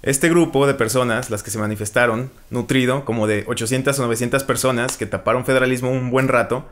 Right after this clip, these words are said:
alegan que es una falta de respeto que se haya emplazado ahí esta obra, una falta de respeto hacia los católicos guadalupanos. Les dejo una tarea a estos creyentes, investigar el origen indígena del barrio de Mezquitán, que es precisamente donde se emplaza todo esto.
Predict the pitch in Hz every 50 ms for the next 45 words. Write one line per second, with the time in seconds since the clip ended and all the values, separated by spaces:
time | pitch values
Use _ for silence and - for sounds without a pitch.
0 | - - _ - 110 135 147 156 165 143 143 143 143 139 143 143 139 - 147 143
1 | 135 135 - 131 135 135 151 147 131 135 135 - - 139 135 135 143 139 - 123
2 | - 135 127 135 135 143 139 127 117 - 131 120 120 120 117 - 107 104 104 110
3 | 120 123 - 147 143 147 156 160 165 165 160 160 - - - - - - 127 123
4 | 123 123 - - 117 107 - 127 123 117 117 - 120 113 - 127 123 - 113 107
5 | 107 - - 113 101 - 117 117 131 131 - 127 127 123 117 127 135 143 160 156
6 | 143 135 - 123 120 120 113 127 143 - - - - 143 123 120 151 151 185 196
7 | 196 185 190 147 135 143 147 143 156 143 - - 131 117 107 101 98 98 98 -
8 | - - - 127 123 123 120 - - 131 131 143 156 175 185 - - - - 120
9 | 120 117 123 131 143 156 143 135 131 131 131 131 143 135 135 139 139 127 117 110
10 | 123 120 123 135 127 123 113 107 - - 98 - 113 101 92 90 95 - - -
11 | - - 123 120 - 135 135 139 135 139 139 135 143 139 135 127 120 110 117 110
12 | 104 117 113 113 120 - - - 120 127 139 143 139 139 127 123 123 120 113 107
13 | - - 101 95 95